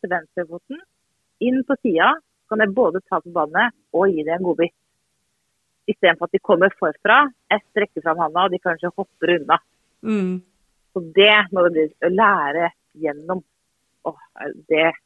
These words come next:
Speaker 1: är min, mitt favorittrick.
Speaker 2: Ja. Det blev liksom själva bonustipset där. Och, och,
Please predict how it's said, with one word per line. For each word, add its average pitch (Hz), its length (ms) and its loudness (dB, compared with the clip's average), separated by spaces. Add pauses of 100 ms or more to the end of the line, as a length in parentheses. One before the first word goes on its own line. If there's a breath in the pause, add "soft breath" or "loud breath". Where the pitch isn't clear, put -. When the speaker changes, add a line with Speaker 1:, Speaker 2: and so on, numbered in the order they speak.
(1120)
Speaker 1:
är 151 180 -2
min, 156 180 -6 (180)
mitt 170 220 -6
favorittrick. 170 600 -4 (760)
Speaker 2:
Ja. 233 240 -4 (920)
Det 233 100 -10
blev 233 240 -4
liksom 208 360 -8
själva 196 260 -8
bonustipset 196 1000 -8
där. 165 200 -8
Och, 226 300 -4
och, 240 120 -6